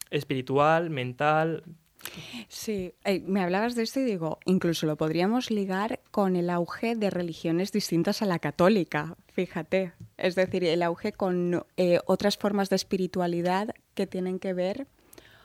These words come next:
Speaker 2: con quitarse de encima cosas. Eh, lo contrario al catolicismo, ¿no? Que si puedo tener el brazo incorrupto de Santa Teresa, pues yo, brazo incorrupto pa' dentro. Em, desde luego hay,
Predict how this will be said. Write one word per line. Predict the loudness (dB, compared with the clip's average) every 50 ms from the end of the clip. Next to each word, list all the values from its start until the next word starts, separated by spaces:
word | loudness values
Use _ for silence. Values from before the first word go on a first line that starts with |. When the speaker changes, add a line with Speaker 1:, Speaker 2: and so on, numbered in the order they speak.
| _ _ _ _ _ _ 0
Speaker 2:
con | 2 4 4 4 2
quitarse | 0 -2 -2 0 0 0 0 -2 -4 -4
de | -4 -4
encima | -4 -6 -4 -4 -6 -6 -6 -8
cosas. | -10 -6 -6 -6 -6 -6 -8 -8 -8 -8 -10 -10 -10 -12 -18 _ _ -4
Eh, | -2 0 2
lo | 2 2 2
contrario | 2 0 0 2 4 4 4 4
al | 4
catolicismo, | 2 2 2 2 2 2 2 2 2 2 2 2 2
¿no? | 2 2 2
Que | 2 0
si | 0 0
puedo | 2 2 2
tener | 2 2 2 2 2
el | 0 0 0
brazo | 0 0 0 2 2 4
incorrupto | 4 4 4 2 2 2 2 2 2 2
de | 2 2 2
Santa | 0 0 0 -2 -2
Teresa, | -2 -2 -2 -2 -4 -4 -6 -6
pues | -6 -6 -6 -4
yo, | -2 -2 -2 -2 -4 -8 _
brazo | -4 -2 -2 0 0
incorrupto | 0 0 0 -2 -2 -4 -4 -4 -4 -2
pa' | -2 0
dentro. | 0 2 0 0 0 -2 -4 -4 -8 -14 -20 -18 -18 -20 -20 -20 -20 -20 -20 _ _ _ _ _ _ -20 -20 _ _ _ _ _ _ _ _ _ _ _ _ _ 0 2
Em, | 2 2 2 0 -2 -2 -2 -2 -4 -4 -6 -8 _ _ _ _ _ _ _ _ _ 0
desde | 4 6 6 6 6 4
luego | 4 4 4 2 2 2 0 0 0 -2 -4 _ _ _ -4
hay, | -2 0 0 2 2 0 0